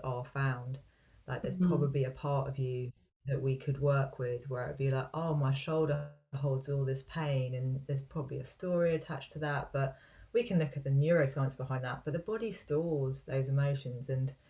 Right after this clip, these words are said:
Speaker 1: the more you can empty those emotions out, the more space you have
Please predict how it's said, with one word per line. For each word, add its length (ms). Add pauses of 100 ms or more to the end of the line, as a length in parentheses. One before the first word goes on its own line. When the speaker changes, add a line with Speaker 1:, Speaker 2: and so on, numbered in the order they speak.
(220)
Speaker 1:
the 80
more 420 (340)
you 100
can 180
empty 400
those 260
emotions 480
out, 180
the 60
more 280
space 500
you 80
have 320